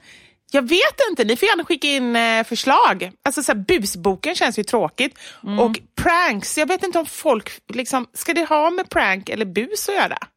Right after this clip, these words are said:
Speaker 1: Alltså ska det heta prank eller bus?
Speaker 2: Prank.
Speaker 1: Bus är lite tuntigt, prank är lite så här.
Speaker 2: Ja, precis. Bus känns så här, <laughs> hihihihi.
Speaker 1: Ja, det känns som för, för små barn.
Speaker 2: Prank är ju mer, "Nu skjuter jag med en hagelbössa."
Speaker 1: Ja,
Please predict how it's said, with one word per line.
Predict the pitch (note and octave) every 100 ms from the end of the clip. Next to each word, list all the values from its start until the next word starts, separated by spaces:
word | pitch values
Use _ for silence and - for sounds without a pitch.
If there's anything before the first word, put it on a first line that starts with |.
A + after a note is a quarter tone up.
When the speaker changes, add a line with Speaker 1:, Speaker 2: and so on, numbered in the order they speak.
| _
Speaker 1:
Alltså | A#3+ B3+
ska | C#4+
det | C4+
heta | C4+ C#4+
prank | - G#3 F3+
eller | G#3+
bus? | G#3 G3+ - - _ _ _ _
Speaker 2:
Prank. | A3 G#3 F3 - - _ _ _
Speaker 1:
Bus | E4+ D4
är |
lite | D4+ -
tuntigt, | - D4 G#3+ A#3 -
prank | D4+ C#4+ C4+
är |
lite | C4 A#3 A3 - - -
så | -
här. | A3 G3+ - _ -
Speaker 2:
Ja, | A#3
precis. | B3+ B3+ B3+ F#3+
Bus | F3+ C4 C4 C4 -
känns | C4+ G#3+ F#3
så | -
här, | E3+
<laughs> |
hihihihi. | G3+ D5+ D#5+ D#5 D5+ B4 B4 B4+ A#4+ _ _ _ -
Speaker 1:
Ja, | B3 B3+ B3+ _ _
det | -
känns | B3 C4
som | A#3+ A3+
för, | - A#3
för | B3
små | - C4 B3
barn. | G#3+ G#3+ - - _ _ -
Speaker 2:
Prank | C#4 C4+ C4
är | A3+ G#3
ju | A#3+
mer, | G#3 E3+
"Nu | D#3+ F#3
skjuter | F#3+ D#3 D#3+
jag | D#3
med | D3+
en | D#3
hagelbössa." | C#3+ C3 C3+ F3+ F3+ _ _ _
Speaker 1:
Ja, | -